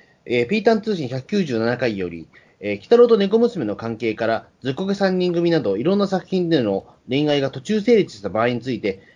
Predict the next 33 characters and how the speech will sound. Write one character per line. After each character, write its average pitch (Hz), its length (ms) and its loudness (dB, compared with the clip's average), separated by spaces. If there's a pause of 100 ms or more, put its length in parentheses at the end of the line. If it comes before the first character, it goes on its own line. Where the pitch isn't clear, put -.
(180)
え 90 540 -4
ー、 - 140 -20
最 233 180 2
近 247 120 2
の 208 80 4
名 214 160 4
探 233 200 4
偵 139 140 0
コ 120 80 -2
ナ 104 100 -2
ン 92 60 -6
で、 95 240 -6 (100)
新 262 240 2
一 254 120 0
と 233 80 0
蘭 220 120 4
が 107 80 -2
恋 220 260 2
人 247 60 2
同 247 160 4
士 - 80 -2
と 143 60 -4
し 127 60 -10
て 110 80 -6
付 - 140 -18
き 175 80 2
合 156 40 4
う 123 40 -2
こ 117 80 -6
と 104 120 -4
に 92 60 -8
な 92 100 -4
り、 90 180 -12